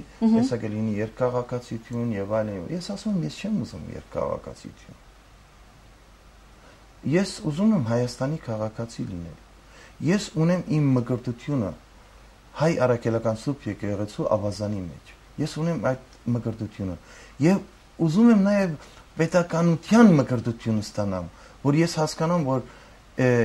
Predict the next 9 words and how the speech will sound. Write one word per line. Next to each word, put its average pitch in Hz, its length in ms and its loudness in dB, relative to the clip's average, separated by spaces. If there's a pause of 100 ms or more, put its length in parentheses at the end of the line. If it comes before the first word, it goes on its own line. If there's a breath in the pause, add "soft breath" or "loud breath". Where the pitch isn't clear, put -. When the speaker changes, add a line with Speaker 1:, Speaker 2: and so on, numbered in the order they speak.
(120)
Speaker 2:
ես 139 220 2 (340 loud breath)
վերջապես, 170 720 2 (500 loud breath)
ը, 127 140 6 (920)
ը, 113 160 -4 (480)
երկար 185 440 4
տարիներ 160 460 6
հետո, 175 280 2 (460 loud breath)
երբ 147 360 0 (480 loud breath)
իմ 180 260 8